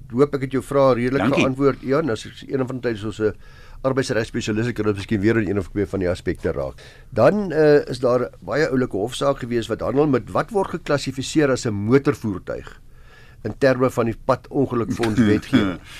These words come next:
Speaker 2: Dis nogal 'n goeie vraag.
Speaker 1: Ja, want is algemene kennis dat die padongelukfonds aanspreeklikheid aanvaar vir skade en verlies van 'n derde party wat voorspruit uit die nalatige bestuur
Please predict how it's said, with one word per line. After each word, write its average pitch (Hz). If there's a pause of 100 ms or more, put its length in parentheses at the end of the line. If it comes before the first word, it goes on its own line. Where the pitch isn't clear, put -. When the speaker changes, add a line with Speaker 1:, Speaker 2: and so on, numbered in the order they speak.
(180)
Speaker 2:
Dis 127
nogal 113
'n 92
goeie 85
vraag. 123
Speaker 1:
Ja, 180 (100)
want 139
is 143
algemene 196
kennis 147
dat 131
die 120
padongelukfonds 131
aanspreeklikheid 147
aanvaar 113 (480)
vir -
skade 160
en 147
verlies 120
van 120
'n 110
derde 107
party 131
wat 107
voorspruit 131
uit 117
die 107
nalatige 110
bestuur 120